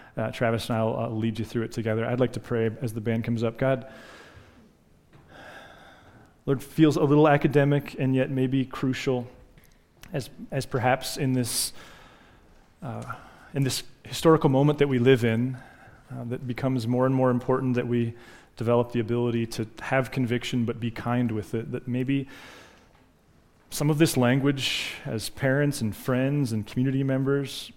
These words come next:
as Christians, can help us just, uh,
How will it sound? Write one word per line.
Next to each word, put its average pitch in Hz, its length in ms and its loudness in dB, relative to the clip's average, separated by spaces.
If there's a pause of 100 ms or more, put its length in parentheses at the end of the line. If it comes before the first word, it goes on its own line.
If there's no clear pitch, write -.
(420)
as - 120 -12
Christians, 135 560 -4
can 131 100 -4
help 127 320 -2
us 127 160 -2
just, - 340 -6 (1120)
uh, 117 140 -10